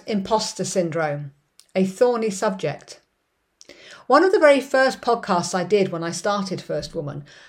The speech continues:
and was looking for new angles on so-called female issues, I interviewed five guys who were self-confessed imposters. Two of them I knew well,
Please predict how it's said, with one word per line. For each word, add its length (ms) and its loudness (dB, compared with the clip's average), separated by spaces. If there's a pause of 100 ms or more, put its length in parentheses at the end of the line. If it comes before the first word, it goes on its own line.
(120)
and 460 0 (400)
was 140 0
looking 360 4
for 160 -4
new 280 6
angles 480 2
on 100 -6
so-called 720 2
female 460 0
issues, 680 -8 (1120)
I 140 4
interviewed 460 0
five 420 -2
guys 680 -4
who 180 0
were 80 2
self-confessed 1040 -6 (180)
imposters. 840 -6 (1080)
Two 200 4
of 100 2
them 140 0
I 80 2
knew 220 0
well, 440 -4